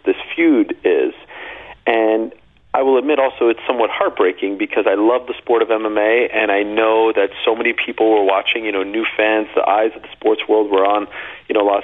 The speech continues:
Vegas and the Octagon, and, you know, you want the sport to be represented in the best way possible, and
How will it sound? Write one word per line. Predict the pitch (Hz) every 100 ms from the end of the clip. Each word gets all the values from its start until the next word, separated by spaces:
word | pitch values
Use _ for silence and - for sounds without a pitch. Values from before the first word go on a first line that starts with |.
| -
Vegas | 104 113 123
and | 92
the | 92
Octagon, | 98 110 - 120 117 113
and, | 101 - - 139
you |
know, | 127
you | 127
want | 139 131
the | 117 -
sport | 120 113
to | -
be |
represented | 110 104 104 101 110 104 98
in | 98
the |
best | 101 101 -
way | 98
possible, | - 104 - 117
and | 110